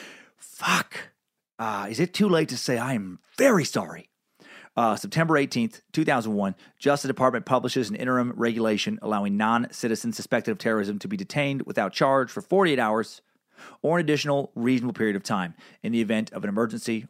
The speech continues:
or other extraordinary circumstance. The new rule is used to, to hold hundreds indefinitely until the U S Patriot Act passes in October. September twentieth, two thousand one, President Bush announces that new cabinet-level Office of Homeland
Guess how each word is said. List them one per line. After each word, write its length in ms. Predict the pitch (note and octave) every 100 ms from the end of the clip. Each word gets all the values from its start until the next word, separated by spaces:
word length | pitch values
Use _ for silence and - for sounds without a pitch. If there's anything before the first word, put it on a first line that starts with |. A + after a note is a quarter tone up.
| -
or 140 | A2
other 200 | G#2 G#2
extraordinary 500 | G2 - A2 F#2+ F#2
circumstance. 720 | F2 G#2+ - F2 F2 - - - _ -
The 60 | G2+
new 180 | A2+
rule 240 | A#2 A#2+ A2
is 100 | G#2
used 200 | G#2+ G2
to, 180 | G2 - _
to 280 | G2+ F#2+ F#2
hold 220 | A2 G#2
hundreds 420 | - G3+ G3 C#3+
indefinitely 720 | B2+ A2+ D#3 F3 C3 A2+ G#2 - - -
until 200 | A#2 A2+
the 120 | G#2+
U 160 | A2+
S 100 | G2+
Patriot 460 | - - E3 - G2+
Act 180 | F#2 -
passes 400 | - E2+ G2 F2+
in 60 |
October. 540 | F2+ - C#3 C#3+ - - _ _ _ - - _
September 280 | - E3 F3
twentieth, 320 | E3+ F3 B2
two 100 | C#3
thousand 300 | C3 B2 A#2+
one, 200 | C3+ A2+
President 340 | A#2 A2+ A2+
Bush 180 | A2 A#2+
announces 380 | G#2+ A2 A2+ A2
that 100 | G2
new 220 | G#2+ A2+
cabinet-level 640 | - A#2 A2 A2 G#2+ G#2+ -
Office 360 | A2 A2 A2+
of 120 | F#2+
Homeland 580 | F#2 B2 C#3 C3 A#2+ A#2+